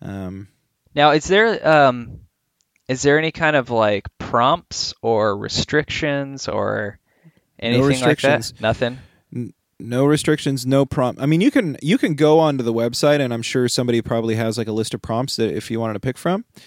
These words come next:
Speaker 2: Yeah.
Speaker 1: Um, but there's no restrictions. The only restriction is that, uh, in order to win, you, it has to be fifty thousand words, and they do count it at the end. Um, so if you submit it,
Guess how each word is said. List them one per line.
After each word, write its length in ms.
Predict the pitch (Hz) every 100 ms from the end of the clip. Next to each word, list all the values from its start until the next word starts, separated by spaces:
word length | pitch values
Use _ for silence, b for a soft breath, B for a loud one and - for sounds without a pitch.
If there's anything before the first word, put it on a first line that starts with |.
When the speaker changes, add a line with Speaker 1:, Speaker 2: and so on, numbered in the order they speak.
| B
Speaker 2:
Yeah. 340 | 107 110 104 76 -
Speaker 1:
Um, 460 | 120 120 110 104 107 _ _ _ _ _ _
but 160 | - 123
there's 200 | 135 123
no 140 | 160
restrictions. 500 | 202 196 214 - 117
The 120 | 117
only 180 | 131 151
restriction 440 | 151 - 151 - 127
is 160 | 120
that, 280 | 117 110 107
uh, 40 | 73 113 113 107
in 100 | 117
order 180 | 120 123
to 80 | 123
win, 280 | 139 165 151
you, 140 | 120
it 80 | -
has 220 | 117 120 -
to 60 |
be 120 | 127
fifty 260 | 120 131 -
thousand 320 | 123 120 120
words, 220 | 139 120
and 120 | 120 120
they 100 | 117
do 200 | 127 131
count 300 | - 147 123
it 100 | 107
at 140 | 110 110
the 120 | 120
end. 240 | 120 110 b b b b b
Um, 320 | - 113 113
so 140 | 113 123
if 100 | 110
you 120 | 123
submit 340 | - 123 123
it, 200 | 147 165